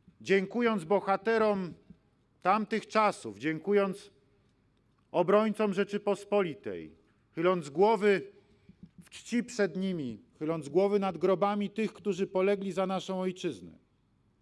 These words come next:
powinniśmy zawsze, myśląc o Westerplatte i myśląc o naszym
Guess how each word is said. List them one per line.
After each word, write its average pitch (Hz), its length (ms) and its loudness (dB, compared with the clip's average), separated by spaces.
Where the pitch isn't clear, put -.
powinniśmy 175 840 -2
zawsze, 185 520 0
myśląc 202 400 -2
o 202 80 2
Westerplatte 196 960 -2
i 127 100 -4
myśląc 196 460 0
o 196 80 0
naszym 208 520 -2